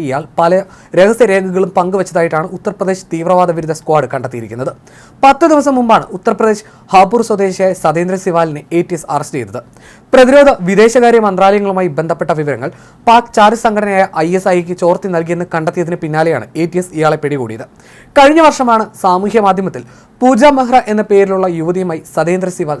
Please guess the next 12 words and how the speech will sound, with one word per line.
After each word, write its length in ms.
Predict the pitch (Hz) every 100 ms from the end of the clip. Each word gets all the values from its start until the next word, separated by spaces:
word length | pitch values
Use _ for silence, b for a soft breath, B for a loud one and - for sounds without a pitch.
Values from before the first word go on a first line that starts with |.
| -
സൗഹൃദത്തിലായത്. 720 | 143 151 160 151 123 113 107 -
എന്നാൽ 180 | 147 147 B B B -
പാക് 260 | 240 254 -
ചാര 180 | 214 233 240
സംഘടനയായ 380 | 220 208 196 190 156
ഐ 20 | 165
എസ് 100 | 190 202
ഐ 20 | 170
ആയിരുന്നു 300 | 151 131 - b b -
പൂജ 200 | 214 220 202
മെഹ്റയുടെ 320 | 185 190 185 -
അക്കൗണ്ട് 280 | - 196